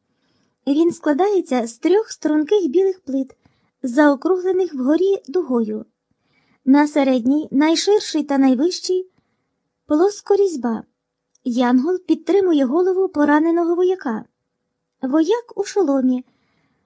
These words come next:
з перев'язкою через рамено, у якій його поранена права рука. Вояк схилив знеможену голову. Руки опущені, долоня на долоні, але держить кріс при собі.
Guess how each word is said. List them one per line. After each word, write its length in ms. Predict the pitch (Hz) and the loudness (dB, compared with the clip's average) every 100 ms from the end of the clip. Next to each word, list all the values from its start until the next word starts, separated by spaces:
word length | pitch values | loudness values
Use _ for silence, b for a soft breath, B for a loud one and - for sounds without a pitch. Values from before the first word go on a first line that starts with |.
| _ | _
з 140 | - | -18
перев'язкою 840 | - 330 339 320 440 - 415 403 415 - | 0 4 6 4 2 0 2 4 4 0
через 360 | 349 359 381 | -2 0 0
рамено, 580 | 392 392 269 262 247 233 233 _ _ _ _ _ - | 2 2 2 2 0 -2 -8 _ _ _ _ _ -6
у 80 | 277 | 0
якій 380 | 294 302 359 320 | 0 2 0 0
його 260 | 311 294 | 0 -2
поранена 520 | 294 294 392 392 381 | 0 0 0 -2 -2
права 320 | 381 294 311 339 | -2 -2 -2 -2
рука. 380 | 330 226 220 - _ _ _ _ _ _ _ _ | -4 -8 -8 -14 _ _ _ _ _ _ _ _
Вояк 480 | 269 294 302 415 - | 0 2 2 0 -2
схилив 420 | - 330 349 370 | -4 2 2 2
знеможену 600 | 311 339 349 359 381 381 | 2 2 2 0 0 0
голову. 500 | 359 302 233 214 208 - _ _ _ _ | -2 -2 -4 -6 -10 -14 _ _ _ _
Руки 400 | 285 294 285 277 | 0 0 0 -2
опущені, 760 | 247 233 302 359 - 330 311 320 _ _ _ 233 | -4 -2 -6 -6 -6 -6 -6 -12 _ _ _ 0
долоня 460 | 302 330 440 320 | 2 4 2 2
на 120 | 269 | 2
долоні, 520 | 240 240 254 339 339 339 _ _ _ _ _ _ | 0 0 -2 -2 -4 -10 _ _ _ _ _ _
але 300 | 277 277 285 | -4 0 0
держить 600 | 226 247 349 370 370 370 | 2 0 0 0 -2 -2
кріс 540 | - 427 403 262 - - | -4 -2 -2 -2 -12 -14
при 160 | 254 240 | -8 -8
собі. 460 | 240 226 220 208 | -4 -4 -6 -8